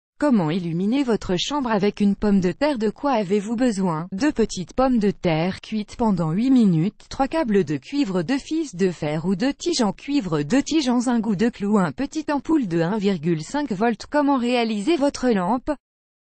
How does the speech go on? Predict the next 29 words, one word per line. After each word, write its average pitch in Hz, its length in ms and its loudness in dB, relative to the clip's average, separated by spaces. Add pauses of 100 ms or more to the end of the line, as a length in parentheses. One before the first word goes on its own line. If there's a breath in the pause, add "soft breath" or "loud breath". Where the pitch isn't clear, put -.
(100)
Prenez 277 360 2
un 202 120 2
premier 220 460 2
câble 170 360 0
de 196 140 2
cuivre. 135 500 -6 (420)
Enroulez 240 480 2
chacune 277 460 0
de 190 100 0
ses 160 320 -2
extrémités 226 720 0
autour 233 360 -4
d'un 226 180 2
fil 277 320 -2
de 165 120 -4
fer 151 520 -6
ou 190 80 -4
d'une 165 260 -2
tige 320 280 -2
en 202 100 2
cuivre 180 500 -2
et 156 120 -2
d'une 156 240 -4
tige 302 240 -2
en 226 100 0
zinc 160 420 -2
ou 214 140 -2
d'un 240 220 2
clou. 151 320 -4